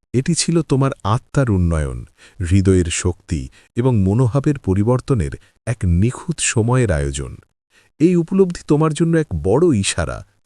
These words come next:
এটি প্রমাণ করে যে তুমি এখন পুরস্কারের পথে আছো, কারণ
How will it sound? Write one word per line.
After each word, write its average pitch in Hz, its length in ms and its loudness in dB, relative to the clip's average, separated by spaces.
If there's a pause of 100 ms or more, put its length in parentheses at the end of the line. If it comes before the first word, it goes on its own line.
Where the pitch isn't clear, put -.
(140)
এটি 127 220 0
প্রমাণ 147 420 0
করে 64 340 -4 (240)
যে 104 120 0 (100)
তুমি 143 240 2
এখন 147 320 -2 (120)
পুরস্কারের 151 640 0
পথে 85 340 -4
আছো, 64 400 -4 (380)
কারণ 71 400 -2